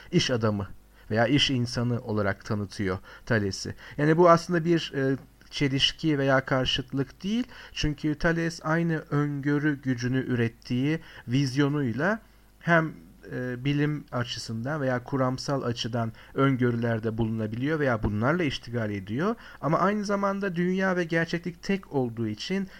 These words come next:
teoriyle pratik aslında biraz derinleşme meselesi anlamında paranın iki yüzü olduğu için çok da bağımsız değil. Zeytinin var yılı şu anlama geliyor. Yani zeytin hasadının yok çok olacağını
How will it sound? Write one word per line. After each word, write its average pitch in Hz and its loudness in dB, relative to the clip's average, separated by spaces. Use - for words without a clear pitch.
teoriyle 151 4
pratik 147 -2
aslında 131 -2
biraz 175 0
derinleşme 143 2
meselesi 131 -2
anlamında 123 -4
paranın 139 0
iki - -8
yüzü 117 -2
olduğu 110 -2
için 208 -4
çok 170 0
da 147 0
bağımsız 117 0
değil. 196 -2
Zeytinin 143 4
var 147 6
yılı 131 0
şu - -2
anlama 107 -2
geliyor. 110 -4
Yani 180 0
zeytin 180 0
hasadının 156 -2
yok 196 -2
çok 190 -2
olacağını 123 -2